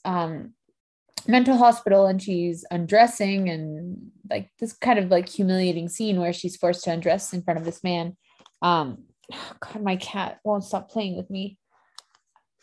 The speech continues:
Ow. And she's scratching me. Okay. Now she's gone. So, um, she's walking through this mental hospital, all of these mental, mental patients around her, and she's, like, clearly very out of place.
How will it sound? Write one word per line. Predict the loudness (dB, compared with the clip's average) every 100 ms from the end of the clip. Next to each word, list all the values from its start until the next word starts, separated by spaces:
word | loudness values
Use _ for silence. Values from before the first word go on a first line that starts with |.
| _ _
Ow. | -6 -4 -6 -12 -20 _ _
And | -12
she's | -8 -8
scratching | -6 -4 -4 -6 -10
me. | -14 -16 -18 -18 -20 _
Okay. | -14 -12 -20 _ _ _ _ _ _ _ _
Now | -8
she's | -8 -10 -12 -14 -18 _ _ _ _ _
gone. | -10 -10 -12 _ _ _
So, | 0 6 8 8 6
um, | 4 4 4 2 -2 -4 _ -18
she's | -2 0
walking | 4 4 4
through | 0 -2
this | -4 -6
mental | -4 0
hospital, | 0 0 2 6
all | 8 8
of | 6
these | 0 -4
mental, | -8 -6 -8 -8 _
mental | -6 -2 -2
patients | 2 2 2 -2 0
around | 0 0 -2
her, | 0 0
and | -2 -6
she's, | -4
like, | -4 -2
clearly | 2 6 6
very | 6 4 2
out | 0
of | -6 _
place. | 2 2 -2 -10